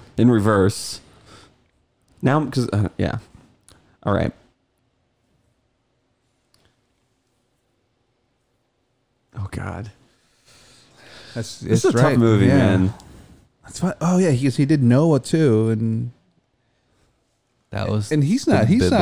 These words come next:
Speaker 3: biblical.
Speaker 2: he's not really religious, right?
Speaker 3: Film is his religion, Jeff.
Speaker 2: There you go.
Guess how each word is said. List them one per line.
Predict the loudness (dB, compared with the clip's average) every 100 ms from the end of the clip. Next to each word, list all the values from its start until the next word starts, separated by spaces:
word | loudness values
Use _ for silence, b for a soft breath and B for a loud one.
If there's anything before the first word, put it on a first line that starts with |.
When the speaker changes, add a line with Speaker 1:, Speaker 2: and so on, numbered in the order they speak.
| 0
Speaker 3:
biblical. | -2 -6 -8 _ _ _ _ _ _
Speaker 2:
he's | -14 -14 -8
not | -8 -6
really | -6 -4 -4
religious, | -4 -4 -4 -4 -4 -6 -6
right? | -6 -6 -8
Speaker 3:
Film | -2 0 2
is | 0 0
his | 0 0 0
religion, | 2 2 0 0 0
Jeff. | 0 0 2
Speaker 2:
There |
you | 2 0
go. | 2 2 4 4 2